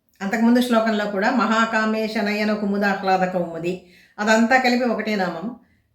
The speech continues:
ఈ శ్లోకంలో కూడా భక్తహార్ద తమోభేద భానుమద్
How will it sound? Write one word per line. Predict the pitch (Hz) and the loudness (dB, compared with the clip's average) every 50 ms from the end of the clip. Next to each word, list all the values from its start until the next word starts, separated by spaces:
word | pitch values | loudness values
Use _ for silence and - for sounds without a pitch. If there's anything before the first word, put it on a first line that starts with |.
| _ - | _ -4
ఈ | 240 247 254 254 247 247 240 | -2 0 0 2 2 2 2
శ్లోకంలో | 247 - 254 247 247 254 247 233 226 220 | 2 2 2 2 2 4 2 2 2 2
కూడా | - - 185 185 190 302 370 330 262 - - - _ _ _ _ _ _ _ _ _ _ _ _ - 202 | 0 0 0 0 0 0 -2 -4 -6 -8 -14 -18 _ _ _ _ _ _ _ _ _ _ _ _ -6 -2
భక్తహార్ద | 196 226 226 - - 269 254 - 247 240 247 247 233 269 254 254 | 0 0 2 4 4 4 6 6 6 4 4 4 4 2 2 2
తమోభేద | 240 226 226 226 233 226 202 208 226 233 240 240 | 0 0 2 2 2 2 2 0 0 0 0 0
భానుమద్ | 262 254 220 202 202 208 220 220 220 220 240 240 240 | 0 0 0 0 0 0 0 0 0 0 0 0 0